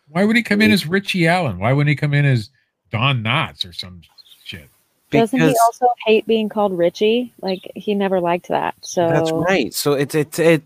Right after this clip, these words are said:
Speaker 2: I told, I'm behind it. I think it's him.
Speaker 3: Yeah.
Speaker 2: Steve, until you get, you gotta get with the program. You suck, Steve. See, it's him.
Speaker 1: He'd say that anyway.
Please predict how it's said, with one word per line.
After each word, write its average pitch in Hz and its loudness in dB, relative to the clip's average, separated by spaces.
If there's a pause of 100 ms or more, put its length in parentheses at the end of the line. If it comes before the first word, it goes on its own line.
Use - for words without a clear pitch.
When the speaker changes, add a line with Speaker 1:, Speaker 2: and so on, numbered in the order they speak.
(120)
Speaker 2:
I 151 0
told, 143 2
I'm 123 0
behind 117 0
it. - -10 (280)
I 131 0
think 135 -4
it's - -8
him. 107 0 (220)
Speaker 3:
Yeah. 185 4 (260)
Speaker 2:
Steve, 131 2 (1200)
until 123 2
you 165 4
get, 147 0 (260)
you 127 -6
gotta 156 2
get 135 2
with 113 0
the 101 -6
program. 90 -2 (1700)
You 127 -4
suck, 160 0
Steve. 127 0
See, 151 0
it's 151 -4
him. 165 4 (1300)
Speaker 1:
He'd 127 -10
say 101 -6
that 90 -6
anyway. 85 -12